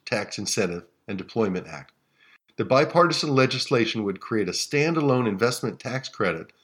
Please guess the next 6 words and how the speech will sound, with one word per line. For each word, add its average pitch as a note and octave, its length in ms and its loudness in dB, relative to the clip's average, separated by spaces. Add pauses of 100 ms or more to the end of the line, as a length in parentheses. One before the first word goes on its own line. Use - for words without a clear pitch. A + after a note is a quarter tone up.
(120)
for F#2+ 140 -10
energy C#3 380 0
storage F#2+ 580 0 (300)
technologies F#2+ 680 -4
for - 140 -12
utilities D#3+ 680 0